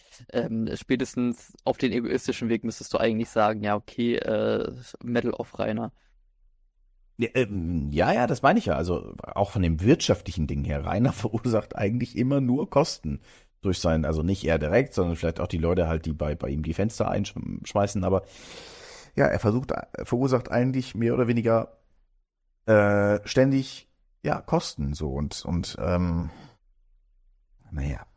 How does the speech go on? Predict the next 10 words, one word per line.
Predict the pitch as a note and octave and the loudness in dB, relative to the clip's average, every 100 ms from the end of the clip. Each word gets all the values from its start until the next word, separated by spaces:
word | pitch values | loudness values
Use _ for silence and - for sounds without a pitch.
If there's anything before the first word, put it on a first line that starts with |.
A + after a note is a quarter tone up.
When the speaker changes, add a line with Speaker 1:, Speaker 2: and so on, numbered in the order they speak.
| _ _ _ _ | _ _ _ _
Speaker 2:
Es | - B2 | -2 0
ist | A#2 | 2
halt | G2 G2+ | 2 2
Uwe, | A2+ G2 | 0 2
was | E2 E2 | 2 2
will | G#2 | 2
man | E2 | 2
großartig | D#2+ D#2+ - - - | 0 -2 -4 -6 -6
von | D#2+ | -4
ihm, | D2 C#2 | -2 -4